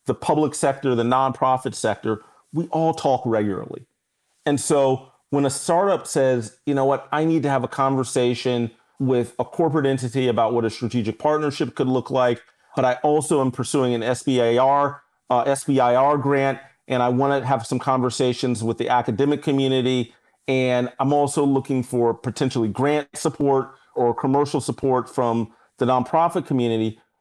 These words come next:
we at Collab and our other partners in the community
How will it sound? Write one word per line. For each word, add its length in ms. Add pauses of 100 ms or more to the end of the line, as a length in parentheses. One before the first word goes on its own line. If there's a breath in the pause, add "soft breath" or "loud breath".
(380)
we 340
at 120
Collab 580
and 100
our 140
other 200
partners 540
in 100
the 80
community 640